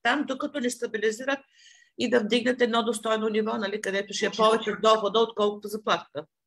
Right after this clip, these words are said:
Speaker 2: Точно така, точно така. Така че предимствата са много. Въпросът е, че, а, нали, а, така или иначе, ние, ние неминуемо ще стигнем до, а, всеки един човек в,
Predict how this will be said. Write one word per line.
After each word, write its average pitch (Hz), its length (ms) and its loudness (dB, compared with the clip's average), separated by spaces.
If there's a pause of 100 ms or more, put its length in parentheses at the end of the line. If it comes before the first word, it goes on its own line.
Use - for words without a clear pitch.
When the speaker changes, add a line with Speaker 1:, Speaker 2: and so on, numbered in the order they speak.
(200)
Speaker 2:
Точно 165 320 -8
така, - 400 -4 (140)
точно 160 280 -10
така. - 260 -6
Така 220 260 -2
че 220 160 -10
предимствата 220 560 -8
са 180 140 -10
много. 196 500 -2 (380)
Въпросът 302 520 -2
е, 247 40 -10
че, 247 380 0
а, 226 240 -2
нали, 240 400 -2
а, 214 200 -4
така 220 260 0
или 202 100 0
иначе, 233 300 -4
ние, 220 440 -4 (340)
ние 247 440 -4 (100)
неминуемо 190 720 -2
ще 226 460 0 (300)
стигнем 247 640 -4
до, 214 460 2
а, 196 320 -8
всеки 220 340 -4
един 196 200 -6
човек 185 360 -4
в, 170 160 -8